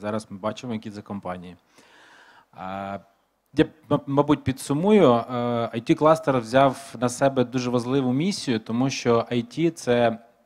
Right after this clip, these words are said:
одна з небагатьох індустрій, яка здатна швидко масштабуватись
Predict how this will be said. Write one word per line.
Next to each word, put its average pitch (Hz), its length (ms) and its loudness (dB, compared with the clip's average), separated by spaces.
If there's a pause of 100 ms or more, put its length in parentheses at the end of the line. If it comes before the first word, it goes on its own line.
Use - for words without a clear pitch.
одна 127 220 -6
з 117 60 -8
небагатьох 120 480 0
індустрій, 117 440 -4
яка 117 320 -2
здатна 117 520 -2 (180)
швидко - 440 -2
масштабуватись 113 800 -2